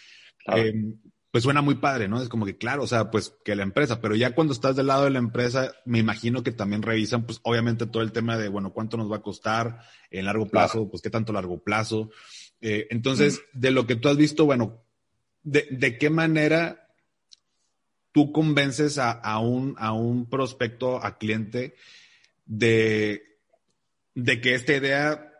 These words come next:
Speaker 2: te conviene? O sea, ¿por el tema de
Speaker 1: Ujú.
Speaker 2: dinero, por el tema del impacto social? ¿Es una combinación de ambas cosas? ¿O cómo manejas tú esta, esta parte?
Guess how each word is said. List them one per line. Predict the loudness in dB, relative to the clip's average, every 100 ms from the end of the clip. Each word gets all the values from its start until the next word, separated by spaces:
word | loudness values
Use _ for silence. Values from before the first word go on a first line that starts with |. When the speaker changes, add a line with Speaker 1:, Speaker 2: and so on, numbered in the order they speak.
| _
Speaker 2:
te | -4 -2
conviene? | -2 0 0 -2 -4
O | -2
sea, | 0 0 -6 _ -4
¿por | -2
el | 0
tema | 0 0 -2 -4
de | -8 -4
Speaker 1:
Ujú. | -2
Speaker 2:
dinero, | -2 0 0 0
por | 0 -2
el | -2
tema | -2 -2 0
del | -2 -2
impacto | -4 -6 -8
social? | -8 -2 0 0 -2
¿Es | -4
una | -6
combinación | -4 -4 -4 -4 -4 -4
de | -2
ambas | -2 -4 -6
cosas? | -4 -4 -4
¿O | -6
cómo | -6 -4
manejas | -4 -4 -6 -8 -6
tú | -6
esta, | -6 -6 -6 -6
esta | -8 -12 -12
parte? | -12 -16